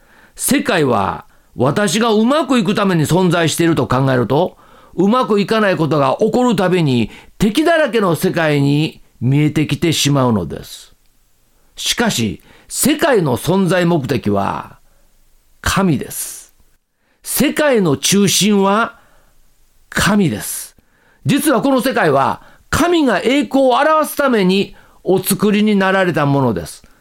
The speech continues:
そしてあなた自身も神の栄光の現れとして作られたのです。神などいないという人生観にすっかり染まってしまうと、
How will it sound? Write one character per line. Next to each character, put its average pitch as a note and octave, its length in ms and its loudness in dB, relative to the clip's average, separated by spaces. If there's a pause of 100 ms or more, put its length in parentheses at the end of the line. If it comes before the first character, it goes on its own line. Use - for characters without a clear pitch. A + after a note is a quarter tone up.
(160)
そ A#3+ 140 0
し - 60 -4
て G#3 140 0
あ G#3 140 0
な G#3 120 2
た E3 120 0
自 C#3+ 120 0
身 D#3 300 0
も C3 420 0 (520)
神 G3 280 0
の C#3+ 260 0
栄 F#3+ 220 2
光 F3 320 0
の E3 240 0
現 F3+ 100 2 (160)
れ G3 80 2
と C#3 140 -2
し - 80 -10
て C#3 220 0
作 - 320 -4
ら B2 100 0
れ G#2+ 60 -2
た D#2+ 140 -8
の D2+ 80 -12
で - 120 -20
す。 - 180 -20 (1160)
神 C4 300 0
な A3+ 140 0
ど D3+ 100 0
い G#3+ 140 2
な D4+ 120 2
い A#3+ 120 -2
と G3 80 0
い D3+ 80 2
う C#3 140 0
人 D#3+ 260 0
生 F3 180 -2
観 B2+ 200 -2
に A2+ 100 0
す - 240 -6
っ - 280 -20
か B3 160 -2
り A#3 160 0
染 F#3 200 0
ま F#3 80 0
っ - 100 -8
て F3 120 -2
し E3 120 -2
ま E3+ 120 2
う D#3+ 80 0
と、 F#3+ 300 -2